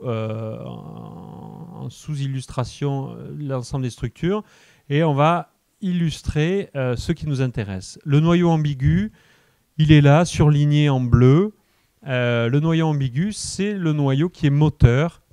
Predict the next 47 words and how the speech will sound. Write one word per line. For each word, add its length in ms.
pour 180
tous 160
les 100
muscles 400
de 120
la 100
déglutition 840
qui 120
sont 280
pharynx 520
et 60
larynx. 480
D'accord ? 280
Donc 200
là, 120
c'est 160
le 80
centre. 380
Vous 460
voyez 100
qu'il 120
y 40
a 20
un 40
noyau 360
qui 140
est 20
très 400
allongé, 500
il 80
y 80
a 160
énormément 400
de 140
fibres, 480
enfin 180
de 140
ne-, 260
de, 300
de 120
corps 240
cellulaires, 500
de 100
neurones 400
qui 100
sont 160
là, 260